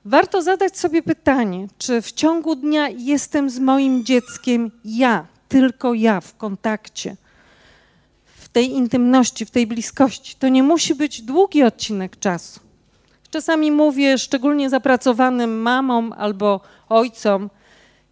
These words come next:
to nie jest ważne, że pan przychodzi o godzinie dziewiętnastej z pracy. Ważna jest jakość czasu, który pan spędza z tym dzieckiem.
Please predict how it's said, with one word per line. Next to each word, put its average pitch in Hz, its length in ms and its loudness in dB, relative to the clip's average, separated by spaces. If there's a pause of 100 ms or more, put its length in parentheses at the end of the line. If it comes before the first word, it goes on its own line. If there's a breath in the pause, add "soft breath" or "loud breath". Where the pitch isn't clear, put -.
to 339 100 -2
nie 330 160 2
jest 427 220 0
ważne, 359 360 4
że 320 120 0
pan 349 240 0
przychodzi 311 460 0
o 311 100 0
godzinie 302 420 -2
dziewiętnastej 302 800 -2
z - 100 -16
pracy. - 520 -4 (600 soft breath)
Ważna 254 640 2
jest 233 480 -2
jakość 269 840 -2
czasu, 330 440 -2
który 202 300 -8
pan 202 240 -4
spędza 175 560 -4
z - 140 -16
tym 185 220 -8
dzieckiem. 175 540 -14